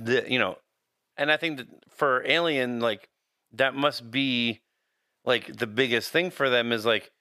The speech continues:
they're, I wouldn't assume that they would be, like, full out attack right out of the gate. They would probably lie in wait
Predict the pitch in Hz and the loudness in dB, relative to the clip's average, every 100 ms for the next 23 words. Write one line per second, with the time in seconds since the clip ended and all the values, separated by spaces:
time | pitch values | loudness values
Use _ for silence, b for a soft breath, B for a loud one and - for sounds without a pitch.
0 | _ 156 120 127 147 156 127 - - 135 | _ -20 -4 2 2 2 0 -4 -2 0
1 | 135 156 143 135 120 - 156 156 123 110 | 0 -2 -2 -2 -2 -4 -4 0 0 0
2 | 123 120 113 123 123 113 101 - _ _ | 0 0 -2 -2 2 2 0 -6 _ _
3 | _ - - 147 135 127 110 98 131 123 | _ -20 -4 0 2 2 2 -2 2 2
4 | 113 - _ _ _ - 123 131 113 95 | 2 -4 _ _ _ -2 2 2 2 0
5 | 98 113 131 104 98 _ _ _ 131 120 | -2 2 2 2 -4 _ _ _ -18 0
6 | 127 135 135 110 135 131 127 113 120 113 | 2 2 0 0 0 2 0 0 0 0
7 | 110 - 104 120 120 117 110 110 120 127 | -2 -4 -2 2 2 2 -2 -2 0 2
8 | 110 104 | 0 -4